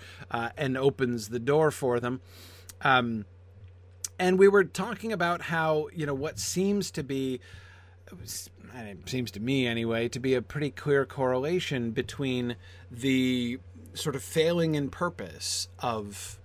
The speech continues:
Virgil, right? In, that is, like, he fails to, he's supposed to guide Dante down and he fails, right? He can't get through the gates. Um, but at the same time, he,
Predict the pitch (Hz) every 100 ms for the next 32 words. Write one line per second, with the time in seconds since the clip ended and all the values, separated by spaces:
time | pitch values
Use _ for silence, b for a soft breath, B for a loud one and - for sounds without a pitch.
0 | - 117 113 95 101 104 131 - - 131
1 | 127 - 160 127 123 - 143 127 123 117
2 | - 117 - 120 - 127 117 120 110 127
3 | 101 - B - - 120 - 147 117 123
4 | 135 135 135 135 135 127 123 143 143 127
5 | 135 160 165 92 113 123 127 135 135 -
6 | 131 135 - 127 127 123 - B B 127
7 | 127 170 101 - - B B B 151 135
8 | 127 117 B B B - 139 185 180 170
9 | 180 160 147 - 208 185 170 156 131 165
10 | 156 156